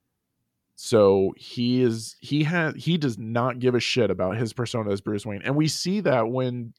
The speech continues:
um, uh, Alfred keeps trying to get him to talk to the board members about, like, the running of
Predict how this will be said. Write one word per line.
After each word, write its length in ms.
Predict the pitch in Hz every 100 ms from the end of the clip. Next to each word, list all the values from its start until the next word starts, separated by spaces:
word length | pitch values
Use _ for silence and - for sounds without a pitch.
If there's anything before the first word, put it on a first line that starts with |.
| _
um, 460 | 113 113 104 107 - _ _ _ _ _
uh, 100 | 113 113 -
Alfred 340 | 113 117 143 131
keeps 180 | 139
trying 200 | - 143
to 40 | 123
get 180 | 113 113
him 160 | 127
to 80 | 123
talk 320 | - 117 107
to 80 | -
the 80 | 113
board 300 | 98 107 113
members 500 | 120 127 135 135 - _ _ - -
about, 500 | - 98 101 101 101
like, 280 | - 92 - -
the 120 | 113
running 380 | 98 110 113 113
of 120 | 98